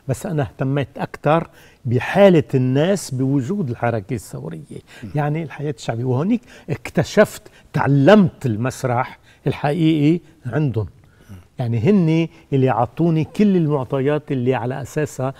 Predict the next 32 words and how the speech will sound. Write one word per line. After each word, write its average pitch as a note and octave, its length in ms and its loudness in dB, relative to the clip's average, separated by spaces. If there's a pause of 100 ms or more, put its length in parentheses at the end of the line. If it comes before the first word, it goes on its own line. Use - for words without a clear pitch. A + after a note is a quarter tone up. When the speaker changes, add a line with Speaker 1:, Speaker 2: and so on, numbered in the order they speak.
(220)
Speaker 1:
عملنا B2+ 420 0
مسرح A#2+ 440 -6
حكواتي. A#2 480 -4 (140)
<laughs> - 120 -18
إنه D#3 220 2
بس - 240 4
ب-، G#3+ 100 2 (280)
ب-، F#3+ 580 -2
ب-، F#3+ 80 0 (400)
ببساطة D#3 720 2 (200)
قالوا D#3+ 200 6
لي: G#3 80 6
"بدنا G3 200 4
نشتغل F3+ 380 0
مسرح." C#3 380 -2
قلت A2 180 -10
له: D#3 200 -4
"أنا D3 80 -8
ما C#3 140 -4
بعرف G2+ 300 -8
مسرح، - 380 -16 (400)
أنتوا D3 200 -2
بتعرفوا." G#2+ 480 -8 (840)
قالوا: C#3+ 180 0
"كيف E3+ 320 6
نحن؟ D3 180 -4
نحن D#3+ 340 -2
ما F#3+ 120 2
اشتغلنا F3+ 460 0
مسرح." D#3 360 -10 (360)
لهالسبب E3+ 880 4
بتعرفوا D#3+ 640 -2